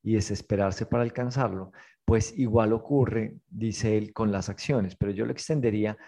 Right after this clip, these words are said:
al mundo de todas las inversiones. Es decir, no solo las acciones de las compañías que uno compra y vende por bolsa, sino a esas oportunidades que cuando estamos invirtiendo a veces se nos pasan y entonces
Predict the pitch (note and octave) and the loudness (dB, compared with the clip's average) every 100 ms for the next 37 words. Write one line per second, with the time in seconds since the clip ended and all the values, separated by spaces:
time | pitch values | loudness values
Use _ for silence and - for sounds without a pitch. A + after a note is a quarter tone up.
0 | - _ A#2+ A2+ A2 C#3 F#3 C#3+ A2 G#2 | -20 _ -2 0 2 4 6 6 4 4
1 | G#2+ G#2+ A2 - G#2 G2 - - A2 F2 | 0 2 0 0 0 0 -2 -2 0 -2
2 | E2+ _ _ _ _ A#2+ A#2+ B2+ G#2+ G#2 | -8 _ _ _ _ -2 2 2 2 0
3 | B2+ C#3 C#3+ B2 - - A2 A2+ B2 B2 | 0 2 2 2 -2 0 0 2 0 -2
4 | A2 G#2+ F#2+ G2 G#2 G#2+ - A2+ - A2+ | -2 -4 -2 -2 -2 -4 -2 -2 0 0
5 | A2+ A2+ A2+ A2+ - C3 C#3 A2+ - A2+ | 2 0 0 -2 -4 0 4 2 2 -8
6 | - - _ - D3 C#3+ - D3 D3 D3+ | -10 -20 _ 4 8 8 6 8 10 10
7 | G3 D4 G3+ F#3 - C3 A#2+ G#2+ G#2 A#2 | 4 2 0 0 4 6 8 6 6 2
8 | B2+ D3+ - A#2 G2+ - G2+ G#2 C#3 C3+ | -2 -4 2 4 4 2 0 2 2 2
9 | G#2+ - G#2 G2 G#2 - - - _ A#2 | 2 0 0 0 -2 -6 -16 -20 _ 4
10 | B2 A#2 A2+ C3 C3 - C#3 A2+ - - | 6 6 6 2 2 4 6 4 2 2
11 | G#2 F#2+ G2+ G2+ - - _ - A#2 G#2+ | 2 2 0 -2 -4 -20 _ 0 4 4
12 | G#2+ G#2 G2+ A#2 A#2 A#2 | 4 0 2 2 2 0